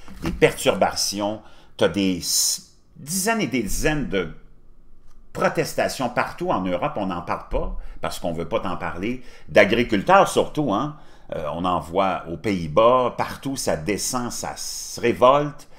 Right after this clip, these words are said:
On voit ce qui se passe au Sri Lanka, c'est pas fini. Tu vas en avoir de plus en plus. Je vous l'avais dit que ce sera un été, euh, vraiment, euh, de toutes les révoltes, de tous les changements. C'est juste le début. Il y a tellement de choses qui se produisent en même temps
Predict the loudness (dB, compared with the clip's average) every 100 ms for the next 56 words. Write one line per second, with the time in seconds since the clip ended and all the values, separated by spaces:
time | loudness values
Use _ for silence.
0 | -18 -10 -4 -2 -2 -4 2 2 2 -6
1 | -4 -4 -4 -4 -4 -4 -8 -8 -8 -6
2 | -8 -12 -16 -16 -18 -20 -18 -6 0 4
3 | 4 4 2 -2 -2 2 2 2 -2 0
4 | 0 0 -4 -8 -8 -6 -6 -6 -6 -6
5 | -8 -12 -18 -20 -20 -18 -16 -10 -8 -6
6 | -6 -8 -12 -14 -14 -16 -16 -14 -14 -14
7 | -10 -10 -6 -6 -6 -6 -6 -6 -10 -16
8 | -20 -18 -18 -18 -18 -18 -20 -18 -14 -12
9 | -4 0 0 0 -4 -4 -8 -10 -10 -8
10 | -8 -6 -10 -8 -8 -8 -12 -14 -18 -20
11 | -20 -20 -20 -20 -20 -12 -4 -2 4 4
12 | 4 2 2 0 -2 -10 -8 -2 -2 0
13 | -4 -2 -4 -4 -6 -6 -8 -8